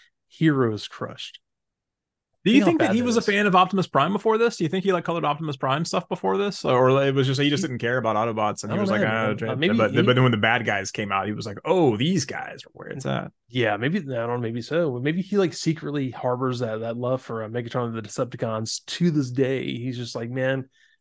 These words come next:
Speaker 1: they were misunderstood."
Speaker 2: See, it would be cool if this, if this kid became the, uh, like, the Decepticon version of Chip.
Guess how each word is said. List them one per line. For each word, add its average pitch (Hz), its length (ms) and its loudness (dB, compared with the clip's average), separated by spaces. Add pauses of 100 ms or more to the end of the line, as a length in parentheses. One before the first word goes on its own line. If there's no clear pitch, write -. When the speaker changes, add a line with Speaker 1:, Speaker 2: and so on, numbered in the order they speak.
(140)
Speaker 1:
they 147 100 4
were 143 160 2
misunderstood." 117 800 -6 (1080)
Speaker 2:
See, 247 300 2
it 208 100 8
would 240 160 4
be 214 100 4
cool 208 380 4
if 143 220 4
this, - 320 0
if 139 180 0
this 170 180 0
kid 139 220 0
became 120 500 -2
the, 110 200 0
uh, 107 80 4
like, 107 140 0
the 110 60 -4
Decepticon 110 540 -2
version 107 240 -2
of 98 140 -10
Chip. - 320 -2